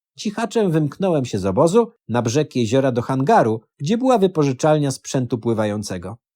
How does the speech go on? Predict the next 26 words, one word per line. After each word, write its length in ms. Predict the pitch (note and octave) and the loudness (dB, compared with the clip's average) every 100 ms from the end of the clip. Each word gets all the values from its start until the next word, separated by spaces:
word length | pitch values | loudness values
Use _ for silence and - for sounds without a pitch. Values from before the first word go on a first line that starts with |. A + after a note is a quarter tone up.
| _ _ | _ _
Od 160 | - G#2+ | -4 -2
ratownika 680 | A2+ - F2+ G2+ A2 A#3+ G#3+ | -2 -2 -6 -6 -4 -2 0
wziąłem 400 | D#3 F3+ E3 C3+ | 2 4 4 2
wiosło 600 | A2+ G#2+ - A3+ A#3 - - | 0 -2 0 0 0 -6 -14
i 100 | G#3 | -4
kamizelkę 580 | A3 F3+ C#3+ E3+ D#3+ | -2 0 2 0 0
ratunkową. 680 | C#3+ C3 C3+ A2+ G2 F#2+ A2 - _ _ _ _ | 0 0 -4 -2 -4 -6 -12 -18 _ _ _ _
Wsiadłem 380 | - B3+ A3+ | -6 -2 0
do 120 | E3 - | 0 -2
kajaka 520 | G2 G#2+ E3+ A#3+ - | -2 -2 -2 -2 -2
o 80 | A#2 | 0
dumnej 440 | A2+ F3+ D#3+ D3+ | 2 2 2 0
nazwie 460 | C3+ C#3+ A#2+ B2+ B2+ | 2 0 0 0 0
Fonfel. 580 | - F#3 A#2 - F2 A#2+ _ _ _ _ _ _ | 2 2 0 -4 -10 -14 _ _ _ _ _ _
„Życzę 340 | G2 E3 G#3 G#3 | -4 -2 0 0
miłej 300 | G#3+ G3+ F#3 | 2 2 2
podróży”, 560 | F#3 F#3 B3 A2+ G2 - | 2 6 4 2 -6 -12
śmiał 360 | - C3 B2+ | -4 0 0
się 120 | - | 0
ze 140 | A#2 A#2+ | 0 0
mnie 160 | A#2+ | 0
ratownik. 640 | A#2 A#2 A2+ G2 G2+ - _ _ _ _ | 0 0 -2 -2 -8 -14 _ _ _ _
Zgodnie 420 | C#3+ G3 B3 F3 | -2 0 0 0
z 60 | A2+ | -2
jego 160 | C3 A#2 | -2 -2
zapowiedzią 760 | G#2 F#2+ E2+ G#2 B2 B3+ B3 | -4 -6 -6 -6 -4 -4 -4